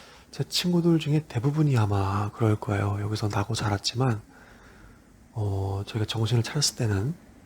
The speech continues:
집값이 너무 올라서 저희도 여기서 이제, 저도 이제 그 부모님한테 얹혀 사느라고 이러고 있지,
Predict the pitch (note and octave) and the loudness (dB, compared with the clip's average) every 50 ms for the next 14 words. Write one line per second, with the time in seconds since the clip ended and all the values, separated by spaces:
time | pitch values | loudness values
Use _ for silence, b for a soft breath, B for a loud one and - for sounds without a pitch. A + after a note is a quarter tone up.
0 | - - - - - - - - - - - - - - A#2+ - - - A2 G#2+ | -20 -20 -20 -20 -20 -20 -20 -18 -6 -4 -4 -4 -2 -4 -2 -2 -2 -4 -2 0
1 | G#2+ G#2+ F#2 F#2 F#2 F#2 F#2+ - - C3 A#2 G#2 G2+ - - G#2+ G#2 G2+ - G#2+ | 0 0 0 0 0 -2 -2 -2 -2 0 -2 -2 -2 -2 -2 -2 -2 0 0 0
2 | G#2 F#2+ F#2+ G2+ G2 - - G#2 G2+ - - G#2+ G2+ G2+ - B B B B B | 0 0 0 -4 -4 -2 -2 -2 -2 -2 -2 -4 -4 -6 -8 B B B B B
3 | B B B B B B B B B - - - - - - B2 A#2+ A2 G2+ A2+ | B B B B B B B B B -20 -20 -20 -16 -6 -2 0 0 2 2 0
4 | G#2+ - - G#2+ G#2+ G#2 G#2 G#2 G#2 G#2 A2 - - - _ _ - - - - | 0 0 0 -2 0 2 2 2 0 0 -2 -4 -10 -20 _ _ -20 -20 -20 -20
5 | - - - B2 B2 B2+ C3+ C3 B2 A#2 A2+ - B2 B2 B2+ - - - - - | -20 -12 -4 -2 0 0 0 0 0 -2 -2 -2 -2 -2 -2 -4 -8 -20 -20 -20
6 | - - - - - - - - - - - - - B2 A#2 A2+ - D#3+ D3+ D3 | -20 -20 -20 -20 -20 -20 -20 -20 -20 -20 -20 -10 -2 -2 -2 0 2 0 4 4
7 | C#3+ C3 B2+ A#2+ A#2+ A#2 A2+ A2 G#2+ G#2+ G#2 G#2 G#2 G2 - - - C#3 C3+ A2+ | 6 6 6 6 6 6 6 4 4 4 4 2 0 -2 -2 -2 0 2 2 2
8 | F#2 | 0